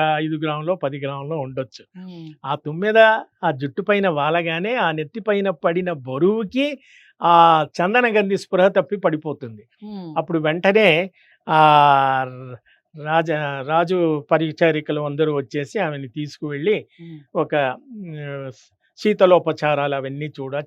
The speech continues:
Speaker 1: చేస్తారు.
Speaker 2: మ్మ్.
Speaker 1: ఉపచారాలన్నీ చేసి మళ్ళీ ఆమె స్పృహ తప్పిపోయింది కాబట్టి మళ్ళీ ఆమెని రాజమందిరంలోకి తీసుకెళ్ళి అన్ని సపరిచర్యలన్నీ కూడా చేస్తారు. అది అయిపోతుంది.
Speaker 2: మ్మ్.
Speaker 1: రెండవ, మరొక,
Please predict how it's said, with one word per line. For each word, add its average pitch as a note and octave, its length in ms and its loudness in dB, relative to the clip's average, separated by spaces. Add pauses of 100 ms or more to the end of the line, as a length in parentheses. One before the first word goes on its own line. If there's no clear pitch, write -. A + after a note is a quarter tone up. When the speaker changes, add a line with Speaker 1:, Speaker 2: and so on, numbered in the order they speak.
Speaker 1:
చేస్తారు. C3 540 -10 (140)
Speaker 2:
మ్మ్. F#3 200 -16
Speaker 1:
ఉపచారాలన్నీ D3+ 800 0 (100)
చేసి A3+ 340 -10 (360)
మళ్ళీ E3 280 0
ఆమె C#3+ 220 -2
స్పృహ C#3+ 300 -4
తప్పిపోయింది C#3 720 -10
కాబట్టి B2+ 400 -10
మళ్ళీ C#3+ 320 -10
ఆమెని B2 380 -14 (560)
రాజమందిరంలోకి C3+ 840 -2
తీసుకెళ్ళి C3 580 -12
అన్ని C3+ 240 -8
సపరిచర్యలన్నీ B2 920 -10
కూడా B2+ 340 -8 (580)
చేస్తారు. C#3+ 440 -4
అది C#3+ 220 -6
అయిపోతుంది. B2 600 -12 (180)
Speaker 2:
మ్మ్. E3+ 300 -18 (500)
Speaker 1:
రెండవ, G#3+ 380 2 (360)
మరొక, F3 420 2